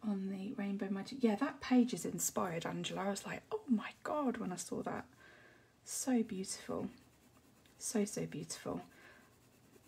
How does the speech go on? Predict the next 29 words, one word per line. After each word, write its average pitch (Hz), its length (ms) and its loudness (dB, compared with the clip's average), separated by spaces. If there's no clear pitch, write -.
And 202 220 6
I - 60 2
had, 220 280 4
you 226 100 8
know 247 160 12
what 208 120 8
I'm 190 100 0
like 175 180 0
with 175 120 -4
sparkly 170 440 -4
things. 160 320 0
I 175 60 -2
had - 200 0
to - 60 -10
get - 200 0
some - 180 0
sparkle 175 520 -4
in 175 100 -2
here 175 220 -4
somewhere, 170 440 -2
didn't 170 260 -2
I? 165 120 -2
So 170 200 -6
it's - 140 -10
like, - 180 -4
we're - 80 -4
gonna 214 180 4
have, 196 300 0
um, 175 320 -2